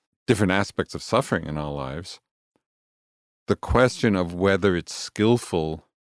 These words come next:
to continue and proceed really has to do with the quality of balance in the mind and whether there's enough balance, enough mindfulness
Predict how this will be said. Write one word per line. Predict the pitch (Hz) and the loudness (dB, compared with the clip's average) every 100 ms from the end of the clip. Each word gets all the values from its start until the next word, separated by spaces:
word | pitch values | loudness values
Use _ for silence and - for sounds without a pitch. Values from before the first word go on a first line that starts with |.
| _ - | _ -8
to | - | -4
continue | - 82 - 120 120 92 | -2 -2 2 2 4 2
and | 78 | -2
proceed | - 76 - 139 123 95 - _ _ _ _ _ - | -6 -10 0 4 4 4 -2 _ _ _ _ _ 4
really | 131 120 | 6 6
has | 113 | 4
to | - 92 | 2 0
do | 87 104 98 | 4 4 4
with | 95 85 | 4 2
the | 76 | -2
quality | - 98 90 90 85 87 82 _ _ _ _ _ _ _ - | -4 0 2 2 2 0 -2 _ _ _ _ _ _ _ -4
of | 90 78 87 | -4 -2 0
balance | 95 104 107 90 80 87 | 2 4 4 2 0 -4
in | 76 | -4
the | |
mind | 78 67 76 | -4 -4 -4
and | 82 | 0
whether | 98 95 | 2 2
there's | 85 76 | 0 -2
enough | 85 87 110 - | 0 2 2 0
balance, | - 80 80 80 | -2 -2 -2 -6
enough | 85 85 98 - | -4 -2 -2 -2
mindfulness | 92 82 80 - 78 80 - | -2 -2 -2 -4 -6 -6 -10